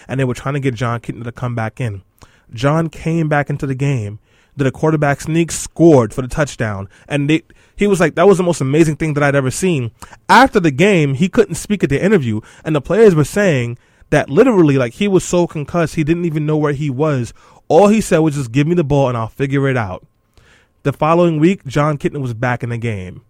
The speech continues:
And I thought to myself, "Wow, this guy is amazing. If he, if he can do that, anyone can do that." That same year, Wayne Corbett was still the number one wide receiver, wide receiver for the New York Jets. One of my favorite players in N F L history. This guy was five ten,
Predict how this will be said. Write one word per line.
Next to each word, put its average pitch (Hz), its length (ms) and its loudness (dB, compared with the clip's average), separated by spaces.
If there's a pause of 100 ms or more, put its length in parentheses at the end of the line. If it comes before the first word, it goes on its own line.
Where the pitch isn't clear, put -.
(220)
And 156 100 -2
I 226 80 2
thought 156 220 -4
to 147 80 -6
myself, 127 500 -4
"Wow, 104 600 -4 (300)
this 208 200 4
guy 135 240 2
is 127 220 -4
amazing. 113 560 -2 (240)
If 127 160 -6
he, - 180 -14
if 151 140 -2
he 240 100 2
can 240 140 -4
do 226 100 4
that, 233 180 2 (120)
anyone 208 260 2
can 135 140 -4
do 123 100 -2
that." 104 240 -8 (280)
That - 180 -2
same 226 420 -2
year, 156 260 2 (240)
Wayne 202 360 0
Corbett 143 500 0 (180)
was 131 140 -4
still 190 200 -2
the 175 60 2
number 147 280 -4
one 190 160 0
wide 143 160 -2
receiver, 156 300 -10 (180)
wide 127 340 -4
receiver 151 300 -4
for 143 80 -8
the 120 80 -4
New 117 140 -4
York 135 200 -2
Jets. - 280 -8 (220)
One 151 140 -2
of 165 60 -2
my 123 160 -4 (140)
favorite 208 440 0
players 170 360 -2
in 131 80 -8
N 139 100 -6
F 143 140 -8
L 127 100 -6
history. 120 420 -6
This 139 180 -8
guy 139 140 -2
was 117 200 -8
five 170 360 -2
ten, 170 320 -4